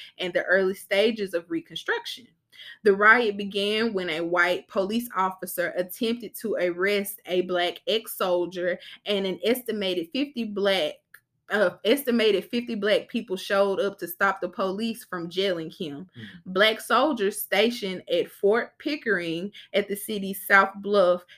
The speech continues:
Speaker 1: had allegedly killed this white policeman attempting to arrest this black soldier.
Speaker 2: Mm-hmm.
Speaker 1: So when the rumor of the black on white crime spread,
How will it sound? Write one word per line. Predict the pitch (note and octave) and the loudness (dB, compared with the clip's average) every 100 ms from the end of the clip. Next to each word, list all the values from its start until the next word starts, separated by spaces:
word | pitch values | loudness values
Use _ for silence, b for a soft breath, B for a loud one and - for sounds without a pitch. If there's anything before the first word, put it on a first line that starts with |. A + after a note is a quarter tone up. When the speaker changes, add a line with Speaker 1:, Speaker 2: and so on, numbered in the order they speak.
| _ | _
Speaker 1:
had | G#3+ F#3 | 4 4
allegedly | F3+ A3+ A#3+ F#3 G#3+ F#3+ | 6 4 2 -4 -6 -8
killed | - B3+ A#3+ G3 | -4 0 0 0
this | G#3+ G3 | -2 -2
white | F#3+ F#3+ - | 0 0 0
policeman | - G2 G3+ G#3+ G3+ F3 D#3 E3 B B | -2 -2 -2 -6 -8 -10 -10 -12 B B
attempting | F#3+ F#3 A3+ A3 F#3+ F3+ F#3 | -4 0 -2 0 -4 -4 -4
to | A3 F3+ | 0 2
arrest | E3+ F#3+ F#3+ F#3+ - | 2 2 2 0 -4
this | F#3 F3+ | -4 -4
black | F#3 F#3 F3+ E3+ - | -6 -4 0 0 -4
soldier. | - G3+ E3 D3 - _ | -6 -2 -2 -4 -10 _
Speaker 2:
Mm-hmm. | G#3+ E3 _ b b | -18 -18 _ b b
Speaker 1:
So | - B3+ | 0 4
when | A#3 A3+ | 4 2
the | G3 | 0
rumor | F3+ G3+ B3 D#4+ A3+ F#3+ F3 | 0 0 2 2 2 -2 0
of | G3 F#3+ F3+ | 0 0 2
the | F3 | 0
black | F3 F3+ G3 G#3 G3 - | 2 0 2 2 -2 -8
on | G3 G3 F3+ | -4 -4 0
white | F#3 F#3+ F3 | 4 4 2
crime | - G#3 G#3 F#3 E3+ | -6 -2 0 0 -2
spread, | - - G3 G#3+ F3 E3 | -10 -4 0 2 2 0